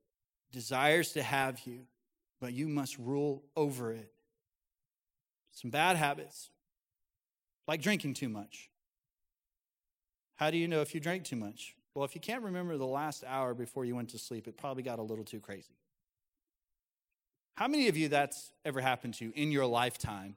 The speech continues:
that that's happened to you? Anybody? Anybody in the house? Now we know who all the Methodists and Episcopalians are in the house.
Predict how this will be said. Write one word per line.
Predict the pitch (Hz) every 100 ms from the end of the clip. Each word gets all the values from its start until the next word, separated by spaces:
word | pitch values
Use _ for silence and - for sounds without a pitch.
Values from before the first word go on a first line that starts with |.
| _
that | 120
that's | 135 117 -
happened | 113 -
to | 110
you? | 143
Anybody? | 233 208 208 - _
Anybody | 170 175 180
in | 180
the | 170
house? | 185 196 - _ _ _ _ -
Now | 135
we | 135
know | 139 139
who | 147 143
all | 156
the | 175
Methodists | 151 139 143 143 -
and | 139
Episcopalians | 135 147 - 139 120 113 113
are | 113 110
in | 120
the | 117
house. | 104 120 139 -